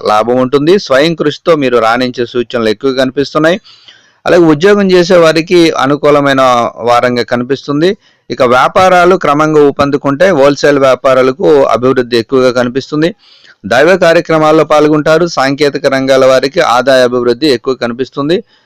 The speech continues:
ఇక ద్విచక్ర వాహనంపై దూర ప్రయాణం చేయాలని అనుకుంటారు, అది చేయకపోవడమే చాలా చాలా మంచిది. ఇక వృశ్చిక రాశి, వృశ్చిక రాశి వారికి ఈ వారం అయిన వారితోనే సంప్రదింపులు జరుపుతారు. ఎందుకంటే పదవుల కోసం ప్రయత్నాలు సాగిస్తూ ఉంటారు కాబట్టి,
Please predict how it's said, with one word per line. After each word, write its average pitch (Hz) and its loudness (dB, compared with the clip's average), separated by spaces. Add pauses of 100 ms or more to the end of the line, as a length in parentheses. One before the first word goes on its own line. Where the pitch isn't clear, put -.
(220)
ఇక 117 -2
ద్విచక్ర 131 0
వాహనంపై 170 2
దూర 139 0
ప్రయాణం 139 0
చేయాలని 123 2
అనుకుంటారు, 131 -2
అది 127 -2
చేయకపోవడమే 123 0
చాలా 123 0
చాలా 117 0
మంచిది. 110 -6 (500)
ఇక 113 -2
వృశ్చిక 131 0
రాశి, 165 4
వృశ్చిక 147 0
రాశి 147 2
వారికి 160 2
ఈ 147 2
వారం 139 2 (1800)
అయిన 170 2
వారితోనే 175 2
సంప్రదింపులు 151 0
జరుపుతారు. 143 2
ఎందుకంటే 143 2
పదవుల 143 2
కోసం 147 -2
ప్రయత్నాలు 135 0
సాగిస్తూ 123 -2
ఉంటారు 117 -2
కాబట్టి, 117 0